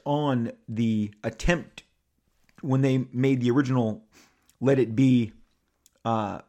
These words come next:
film. And, and, uh, going through all that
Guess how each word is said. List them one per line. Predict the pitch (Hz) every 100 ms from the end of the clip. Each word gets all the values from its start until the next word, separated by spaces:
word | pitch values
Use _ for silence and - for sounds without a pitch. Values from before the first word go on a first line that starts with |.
| -
film. | - 208 208 120 104
And, | 131 131 120 117
and, | 120 117 110
uh, | 113 107 101 95 _ _ _ _ _ _ _ _ _ _ _ _ -
going | 107 165 170
through | 131 156
all | 147
that | 139 123 -